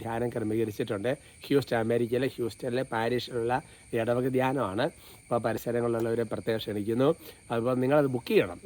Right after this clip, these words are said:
എന്താണെന്ന് വെച്ച് കഴിഞ്ഞാൽ നമുക്ക് സീറ്റിങ്ങിൻ്റെ കപ്പാസിറ്റി കാര്യങ്ങൾ അറേഞ്ച് ചെയ്യാൻ വേണ്ടിയിട്ടാണ്. അപ്പോൾ ഹ്യൂസ്റ്റൺ ഇടവകയിലുള്ളവർ പ്രത്യേകം നിങ്ങൾ നേരത്തെ ഒന്ന് കാലേ കൂട്ടി അതൊക്കെ ഒന്ന് ബുക്ക് ചെയ്യണം, അവസാനത്തേക്ക് വെക്കരുത് കേട്ടോ. കർത്താവിൻ്റെ വലിയ കാരണ. പിന്നെ അത്തരം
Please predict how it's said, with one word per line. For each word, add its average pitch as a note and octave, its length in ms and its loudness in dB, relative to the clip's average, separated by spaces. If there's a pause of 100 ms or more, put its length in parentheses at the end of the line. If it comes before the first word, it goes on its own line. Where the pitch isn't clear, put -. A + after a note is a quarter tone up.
എന്താണെന്ന് A#2 280 -2
വെച്ച് A#2 140 -4
കഴിഞ്ഞാൽ B2 200 0
നമുക്ക് A2+ 340 -2
സീറ്റിങ്ങിൻ്റെ B2 520 -2
കപ്പാസിറ്റി A#2 520 -6
കാര്യങ്ങൾ A2 340 -2
അറേഞ്ച് A2+ 280 -2
ചെയ്യാൻ G#2+ 220 -4
വേണ്ടിയിട്ടാണ്. A2 500 -2 (380)
അപ്പോൾ A#2+ 220 -2
ഹ്യൂസ്റ്റൺ C#3+ 540 4
ഇടവകയിലുള്ളവർ B2+ 640 2 (220)
പ്രത്യേകം B2+ 360 0
നിങ്ങൾ B2 160 0 (120)
നേരത്തെ A#2+ 380 -2
ഒന്ന് B2+ 180 0
കാലേ A#2+ 240 2 (100)
കൂട്ടി B2+ 240 2 (380)
അതൊക്കെ B2 220 0
ഒന്ന് A#2 140 0
ബുക്ക് G#2 120 -6
ചെയ്യണം, G#2 240 0
അവസാനത്തേക്ക് B2 580 0
വെക്കരുത് G#2+ 380 -4
കേട്ടോ. B2+ 220 2 (680)
കർത്താവിൻ്റെ A2+ 460 0
വലിയ A2 240 2
കാരണ. A2 240 0 (220)
പിന്നെ B2+ 340 2 (580)
അത്തരം A#2 240 -2